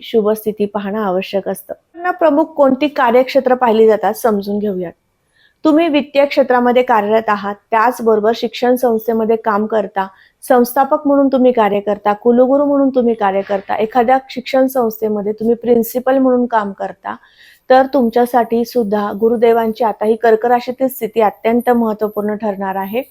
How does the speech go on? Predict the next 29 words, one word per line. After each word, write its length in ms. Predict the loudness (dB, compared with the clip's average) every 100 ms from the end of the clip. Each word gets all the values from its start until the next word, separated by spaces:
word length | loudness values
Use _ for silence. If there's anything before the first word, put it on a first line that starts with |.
| _ _ -20 -8
उद्योग 340 | 0 2 2 2
व्यापारासाठी 760 | 2 2 2 0 0 -2 -2
सुद्धा 360 | -2 -2 0 0 0
उत्तमरित्या 800 | -4 0 2 2 0 -2 -4 -6 _ _ _
यशदायी 520 | 0 0 2 2 2 2
स्थिती 360 | 0 -4 -2 -4
आता 240 | -4 0
या 180 | 2 2
दरम्यान 360 | 2 0 -2 -2
दिसून 300 | -4 -6 -8
येत 160 | -6
आहे. 180 | -8 -8 -12 _ _ _ _ _ -2
पत्रिकेतील 640 | 0 2 2 2 2 2
दशमातनं 640 | 2 0 2 0 0 0 0
गुरुदेवांचं 640 | 2 4 4 4 2 0
गोचर 320 | 0 0 0 -2
होतंय, 280 | -2 -2
त्यामुळे 400 | 0 0 0 -4
विशेष 480 | -4 -4 2 2 2
व्यापारी 460 | 0 0 2 0 2
वर्गाला 480 | 2 2 0 0 -2
सुस्थिती 480 | -2 -4 -4 -2
निर्माण 420 | 0 0 0 -4 -4
करून 320 | -4 -4 -4
देणं, 240 | -4 -6 -12 _ -20 _
व्यापारामध्ये 640 | 0 2 4 2 2 2 0
तेजी 360 | 2 2 2 0
प्राप्त 400 | 0 -2 0 -2
होणं, 240 | 0 -2